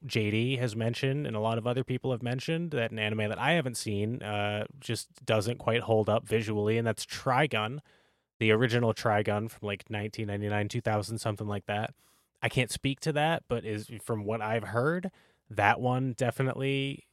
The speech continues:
definitely goes up there. Um, I guess I'm gonna get a little personal here with, with these ones, um, but I, we're, let's, let's go for it anyway. So I'm gonna go with the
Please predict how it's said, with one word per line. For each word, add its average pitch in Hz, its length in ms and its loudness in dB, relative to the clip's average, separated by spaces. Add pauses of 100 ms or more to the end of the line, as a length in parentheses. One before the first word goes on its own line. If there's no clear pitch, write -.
(140)
definitely 131 480 -2
goes 139 260 0
up 143 180 0
there. 151 280 0 (360)
Um, 113 500 4
I 131 120 0
guess 151 160 2
I'm 190 40 -2
gonna 208 120 2
get 165 100 2
a 139 60 0
little 113 140 -2
personal 139 440 -2
here 190 320 -2 (260)
with, 175 160 -2
with 175 200 0
these 190 240 -2
ones, 185 500 -2
um, 113 540 0 (920)
but 127 120 4
I, 120 180 2 (140)
we're, 131 240 0
let's, 147 280 2
let's 170 200 -2
go 185 160 2
for 185 180 0
it 185 80 0
anyway. 120 320 0 (720)
So 120 380 2 (300)
I'm 147 200 0
gonna 175 180 2
go 135 220 4
with 123 160 2
the 107 320 -2